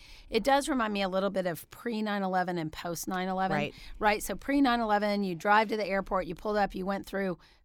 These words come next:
Speaker 1: kind of a little bit of security. It was quick, it was easy, it wasn't all that cumbersome, and then onto the plane you went. And never in our wildest imagination did we imagine what would happen on nine eleven, and of course then it happened.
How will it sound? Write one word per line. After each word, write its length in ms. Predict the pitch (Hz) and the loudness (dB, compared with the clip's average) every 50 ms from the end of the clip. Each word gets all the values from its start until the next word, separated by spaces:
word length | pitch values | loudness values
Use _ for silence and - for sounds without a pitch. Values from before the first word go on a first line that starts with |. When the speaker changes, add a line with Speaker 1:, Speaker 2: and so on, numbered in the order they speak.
| - - | -16 -10
Speaker 1:
kind 380 | - - 190 202 220 220 214 214 | -4 0 2 2 2 4 4 2
of 80 | 202 | 2
a 60 | 190 | 2
little 240 | 190 185 190 190 190 | 2 0 0 0 0
bit 100 | 190 190 | 0 0
of 100 | 190 190 | -2 -2
security. 500 | - - 180 - - 208 190 190 190 185 | -4 -6 -8 -6 -4 -2 -2 0 -2 -2
It 100 | 180 - | -6 -6
was 120 | 165 151 - | -8 -10 -10
quick, 460 | - - - 214 208 202 196 196 - | -10 -4 0 2 2 2 2 0 -2
it 80 | - | -6
was 160 | - 170 160 196 | -8 -6 -6 -4
easy, 320 | 208 208 202 202 202 185 | -4 -4 -4 -4 -6 -6
it 80 | 180 165 | -4 -4
wasn't 260 | 180 190 180 196 196 | -4 -4 -2 -2 -2
all 140 | 180 180 180 | 0 0 0
that 260 | 185 180 180 - - - - - - - - - | 0 -2 -2 -4 -6 -14 -20 -20 -20 -20 -16 -6
cumbersome, 480 | - 233 214 208 202 190 - 208 196 190 | 0 0 2 2 2 -2 -2 -2 -4 -2
and 100 | 180 185 | -2 -2
then 200 | 165 170 170 165 | -2 -4 -4 -4
onto 360 | - - 202 214 220 226 220 | 0 2 2 2 2 2 0
the 120 | 202 202 185 | -2 -4 -4
plane 240 | - 196 185 185 | -4 -4 -2 -2
you 100 | 180 175 | -2 0
went. 240 | 180 196 196 190 - | 0 0 -2 -2 -2
And 160 | 170 185 185 | -4 -4 -2
never 240 | 180 196 233 254 285 | 0 0 2 2 2
in 80 | 277 269 | 2 4
our 100 | 233 214 | 2 2
wildest 520 | 208 202 202 202 202 202 196 196 185 - 202 | 4 4 4 4 4 2 0 -2 -4 -6 -6
imagination 720 | 190 180 180 175 180 180 190 202 208 202 - - 190 175 | -4 -4 -4 -4 -4 -4 -4 -2 -2 -2 -2 -4 -4 -4
did 120 | 170 180 | -4 -4
we 200 | 175 175 190 185 | -6 -6 -6 -6
imagine 720 | 180 175 185 190 208 240 269 277 269 233 202 196 185 180 | -4 -4 -4 -2 2 4 4 4 4 2 0 -2 -2 -2
what 100 | 180 180 | -2 -2
would 120 | 170 180 175 | -2 -2 -4
happen 280 | 170 160 165 - 175 | -6 -8 -8 -8 -6
on 140 | 170 165 165 | -4 -4 -4
nine 180 | 165 160 160 156 | -4 -4 -4 -4
eleven, 380 | 151 156 165 160 160 165 165 | -4 -4 -6 -6 -6 -4 -4
and 100 | 170 170 | -4 -4
of 80 | 160 - | -6 -8
course 220 | - 160 156 - | -10 -12 -12 -12
then 180 | - - 147 156 | -12 -12 -12 -10
it 80 | 151 - | -6 -2
happened. 420 | 190 240 277 269 - - - - | 0 2 2 0 -2 -6 -14 -14